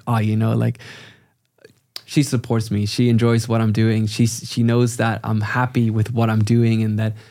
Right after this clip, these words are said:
th-, you know, it's like those tiny things that just gives me s-, so much energy and so much joy in what I'm doing. And, um, yeah, I think there's always two sides of it, right?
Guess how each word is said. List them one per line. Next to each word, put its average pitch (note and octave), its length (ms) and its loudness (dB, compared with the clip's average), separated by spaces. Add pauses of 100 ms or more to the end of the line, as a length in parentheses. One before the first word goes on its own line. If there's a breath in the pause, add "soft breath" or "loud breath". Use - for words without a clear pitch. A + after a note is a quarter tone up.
(600 loud breath)
th-, - 300 -4
you C#3+ 80 2
know, C#3+ 140 4
it's D3 160 -2
like D3 160 0
those C#3+ 200 0
tiny C3 300 0
things A2+ 240 2
that A2+ 260 0
just A#2 220 0
gives B2 240 0
me A2 340 2
s-, - 240 -10 (140)
so C#3 380 -4
much C#3 240 0
energy A#2 400 2
and A2 120 2
so A#2+ 160 0
much A#2 220 0
joy A2+ 240 2
in A2 100 2
what A2 120 0
I'm A2 120 0
doing. G#2+ 460 0 (600 soft breath)
And, A2 320 2
um, G#2+ 400 -2 (560)
yeah, A#2+ 240 0
I B2+ 80 -2
think B2+ 180 0
there's B2 160 2
always A#2+ 220 0
two - 180 -2
sides G#2+ 340 -4
of A#2+ 80 -6
it, - 140 -8
right? G#2+ 260 -4